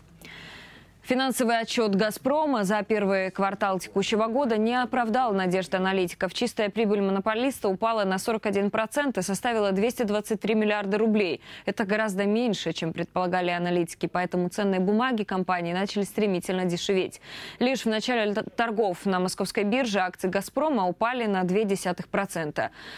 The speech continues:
Финансовый рынок России замер в ожидании новой порции европейских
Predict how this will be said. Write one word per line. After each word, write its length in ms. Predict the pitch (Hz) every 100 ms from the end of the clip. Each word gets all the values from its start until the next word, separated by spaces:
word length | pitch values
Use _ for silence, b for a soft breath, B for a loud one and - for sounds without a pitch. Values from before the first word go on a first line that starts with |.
| B B
Финансовый 520 | - 185 233 302 262
рынок 260 | 277 262 254
России 520 | 240 220 247 233 226 190
замер 380 | 185 202 220
в 60 | 190
ожидании 460 | 175 185 185 190 185
новой 260 | 175 185
порции 420 | - 180 170 196
европейских 760 | 190 175 175 180 165 - 170 -